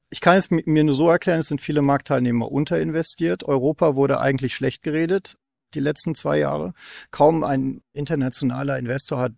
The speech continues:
ernsthaft seine Allokation in Europa hochgefahren. Europa ist sehr gut bewer-, sehr günstig bewertet immer noch gegen die Vereinigten Staaten.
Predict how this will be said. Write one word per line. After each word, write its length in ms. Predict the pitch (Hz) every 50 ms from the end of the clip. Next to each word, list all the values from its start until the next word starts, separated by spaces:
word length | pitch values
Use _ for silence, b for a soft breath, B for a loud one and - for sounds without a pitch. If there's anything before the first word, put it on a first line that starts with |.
| _ _
ernsthaft 580 | - 131 143 - - - 151 135 - - - b b b b b _ _
seine 220 | - 131 127 127 123
Allokation 600 | 127 127 127 - - 135 - - - 139 139 135
in 100 | 123 123
Europa 360 | 120 110 110 139 139 - 165
hochgefahren. 720 | 156 147 165 160 - - 160 - - 170 156 156 160 175 170 B B B B B B B B _
Europa 380 | - 131 127 135 147 - 170 143
ist 80 | - -
sehr 140 | 143 139
gut 200 | 131 139 139 131 - _ _ _
bewer-, 380 | 123 120 104 117 127 135 - 127
sehr 200 | - 139 127 120 117 120 127 - _ -
günstig 460 | - 147 156 143 - - 143 - -
bewertet 460 | - 123 107 127 143 160 - 190 -
immer 180 | - 165 170 175
noch 220 | 175 170 165 - _ _ _ _ -
gegen 180 | 156 151 156
die 60 | 151 147
Vereinigten 480 | - 160 143 139 151 151 - - 160
Staaten. 400 | - - 160 147 151 147 160 156